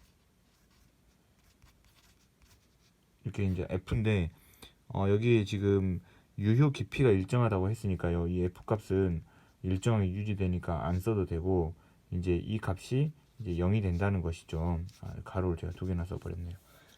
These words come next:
자, 그래서, 어, F 값이 이제 증가를 하면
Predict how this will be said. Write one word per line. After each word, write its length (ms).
자, 320
그래서, 540
어, 480
F 280
값이 260
이제 160
증가를 520
하면 520